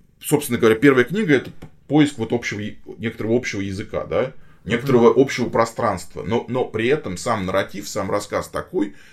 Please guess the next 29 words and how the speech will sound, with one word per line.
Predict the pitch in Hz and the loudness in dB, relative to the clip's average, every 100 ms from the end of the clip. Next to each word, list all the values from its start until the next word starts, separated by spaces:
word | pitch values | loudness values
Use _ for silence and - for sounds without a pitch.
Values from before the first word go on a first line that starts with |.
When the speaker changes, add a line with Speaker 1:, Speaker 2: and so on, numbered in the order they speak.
| - | -20
Speaker 1:
что | - 117 110 - | -6 2 2 2
мы, | 117 143 131 - - | 2 2 2 -2 -6
э, | 95 85 | -2 0
можем | 117 123 101 82 | 2 2 2 -4
понять, | 80 107 117 95 - - - - | 0 2 2 0 -2 -14 -20 -6
чё | 127 | -4
хочет | 110 120 107 - | -2 -2 -4 -6
этот | 90 82 - - - - | -10 -12 -14 -20 -20 -20
сам | - 82 - | -10 -8 -8
К-, | - - | -14 -2
Карлос, | 143 180 151 117 | 2 2 2 -4
если | 101 | -6
он | 87 | -8
существовал, | 85 - - 95 87 117 - | -10 -14 -12 -6 0 0 0
да, | 73 | -2
если | - 60 60 | -4 -6 -6
Speaker 2:
Мгм. | 76 | -6
Speaker 1:
он | |
был | 80 78 | -4 -4
в | |
этом | 64 - 52 | -6 -8 -12
месте, | - - - - - - - | -14 -16 -20 -20 -20 -20 -12
и | - 92 | -10 -6
чего | 120 120 | 0 0
хочет | 135 135 - 98 | 4 2 0 0
Дон | 113 113 | 0 0
Хуан | 110 104 | -2 -2
от | 76 73 | -4 -8
него. | 64 64 | -10 -10